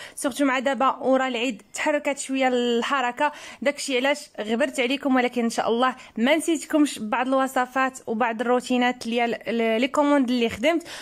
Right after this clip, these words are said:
اليوم جيت باش نشارك معكم واحد لا كوموند خدمتها اللي هي طورطه ديال الخطوبه، ولكن كوموند اللي هي مميزه بالنسبه ليا لانني خدمتها في اقل من ساعه. السيده اتصلت بيا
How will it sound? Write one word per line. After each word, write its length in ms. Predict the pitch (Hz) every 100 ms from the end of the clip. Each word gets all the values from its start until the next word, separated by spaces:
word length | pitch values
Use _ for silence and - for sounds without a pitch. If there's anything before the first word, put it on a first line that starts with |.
| -
اليوم 200 | 233 285
جيت 200 | 285 269
باش 140 | 269 262
نشارك 340 | 262 285 285
معكم 440 | 277 277 285 277
واحد 280 | 277 - 208
لا 160 | 247 262
كوموند 420 | 262 285 277 254
خدمتها 440 | - 254 254 262
اللي 240 | 262 254 240
هي 220 | 254 302 -
طورطه 300 | 339 - 285
ديال 200 | 226 254
الخطوبه، 560 | 247 262 254 226 262 302 - -
ولكن 540 | - 240 240 277 277 - _ _ -
كوموند 400 | 247 254 277 226
اللي 260 | 240 233
هي 100 | 262
مميزه 1120 | 254 254 254 339 349 330 311 262 285 - - _ -
بالنسبه 520 | 220 277 285 226 247
ليا 260 | 247 240 285
لانني 360 | 240 262 285
خدمتها 340 | 277 262 269 277
في 100 | - _ -
اقل 480 | - 440 494 415
من 100 | 311
ساعه. 360 | 262 233 180 196 - - -
السيده 320 | - 262 285
اتصلت 480 | 294 294 302 294 240
بيا 300 | 277 294